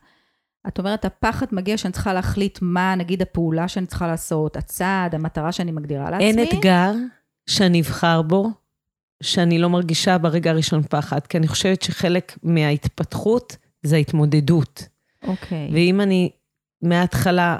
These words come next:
Speaker 2: מרגישה שאין לי התמודדות, אז אין בחירה.
Speaker 1: אוקיי, אבל אחר כך התהליך שאת עושה,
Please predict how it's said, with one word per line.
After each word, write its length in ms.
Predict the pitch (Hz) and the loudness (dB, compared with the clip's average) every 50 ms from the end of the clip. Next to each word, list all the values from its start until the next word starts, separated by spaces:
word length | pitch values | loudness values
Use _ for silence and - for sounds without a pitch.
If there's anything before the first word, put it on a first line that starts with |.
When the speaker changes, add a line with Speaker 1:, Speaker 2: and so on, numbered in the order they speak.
| - | 0
Speaker 2:
מרגישה 500 | 160 160 160 156 151 147 160 - - 175 | 0 0 0 0 0 -2 -2 -2 0 0
שאין 380 | 170 - - 165 165 175 180 180 | 0 0 0 0 2 2 2 2
לי 100 | 180 180 | 2 2
התמודדות, 960 | 165 - - 175 156 151 139 151 143 139 156 180 208 240 240 - - - - - _ _ _ _ _ _ _ _ _ _ _ _ _ - | 0 0 0 0 2 2 2 2 0 2 2 2 2 0 -2 -4 -10 -14 -14 -16 _ _ _ _ _ _ _ _ _ _ _ _ _ 0
אז 200 | 160 151 147 - - | 2 2 2 2 2
אין 140 | 175 170 151 | 0 2 2
בחירה. 420 | - 127 - 170 151 160 156 139 131 - _ _ _ _ _ _ _ _ _ _ - - | 0 0 0 0 0 0 0 -2 -4 -6 _ _ _ _ _ _ _ _ _ _ -8 -6
Speaker 1:
אוקיי, 200 | 190 180 - 180 - | -6 -6 -6 -6 -8
אבל 240 | - 170 170 175 170 - - _ _ _ - | -6 -6 -4 -4 -6 -6 -10 _ _ _ -12
אחר 260 | - - - - 226 240 | -10 -8 -6 -4 -4 -4
כך 220 | - 294 - - | -4 -4 -4 -6
התהליך 640 | 208 - - 196 175 175 175 185 214 254 247 - | -8 -6 -4 -4 -2 -2 -2 -2 -2 -2 -2 -2
שאת 240 | - 269 226 214 - | -4 -4 -4 -4 -4
עושה, 460 | 180 175 - - - 254 269 262 262 | -8 -8 -8 -6 -4 -2 -2 0 -2